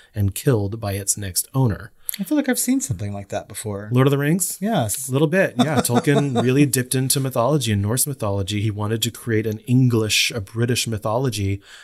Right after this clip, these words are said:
Speaker 1: because all of that had been kind of raped from the land by all of the takeovers, the Roman takeover and everything else. The Norse had their mythology, all of those other things were intact,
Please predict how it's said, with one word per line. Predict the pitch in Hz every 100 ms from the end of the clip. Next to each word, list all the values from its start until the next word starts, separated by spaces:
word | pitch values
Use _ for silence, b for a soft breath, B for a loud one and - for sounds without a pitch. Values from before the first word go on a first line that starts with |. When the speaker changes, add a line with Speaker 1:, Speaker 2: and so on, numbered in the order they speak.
| B
Speaker 1:
because | 139 127
all | 117
of | 123
that | 117
had | 110
been | 113
kind | 107 110
of | 104
raped | 101 113 - -
from | 117 107
the | 101
land | 107 151 110 98 104
by | 120
all | 107 107
of | 104
the | 110
takeovers, | 131 131 113 101 104 101
the | 101
Roman | 95 98 98
takeover | 104 101 117 123 117
and | 98
everything | 101 101 131
else. | 147 - B B B -
The |
Norse | 110 117 113 -
had | 107
their | 117
mythology, | 131 131 147 135 135 131 135
all | 120 113 117
of |
those | 113 104 -
other | 123 117
things | - 120 110
were | 110
intact, | 104 151 127 -